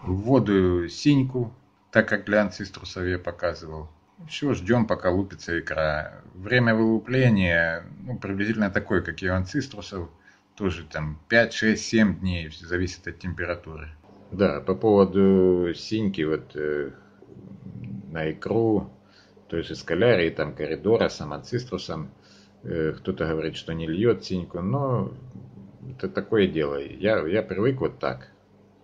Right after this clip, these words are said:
привык синькой пользоваться. То же самое и, э, с корягами, вот кто-то не, не делает, я делаю. Я не говорю, что это правильно там или неправильно не делать этого,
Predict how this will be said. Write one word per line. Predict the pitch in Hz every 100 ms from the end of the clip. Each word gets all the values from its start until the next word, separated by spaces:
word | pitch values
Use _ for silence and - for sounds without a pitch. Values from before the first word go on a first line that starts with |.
| -
привык | - 85 98
синькой | - 92 98 80
пользоваться. | 82 78 - 73 - - - - _ _ _ - - - 76 -
То | 95
же | 92
самое | - 95 82 78
и, | 78 65
э, | - 78 76 76 -
с | -
корягами, | - 85 98 87 71 71
вот | 73
кто-то | - 110 80
не, | 71 67 71 71 73
не | 73 76 73
делает, | 67 90 85 76 -
я | 110
делаю. | 101 76 82 76 73 - _ _ _ - - - -
Я | 85 95 90
не | 87 92
говорю, | 95 95 78
что | - 73
это | 67 69
правильно | - 123 113 90 82
там | 76 71 69
или | 71
неправильно | 71 67 73 101 95 80 80 78 73 71 - _ - - -
не | 80
делать | 69 76 71 69 -
этого, | - 73 73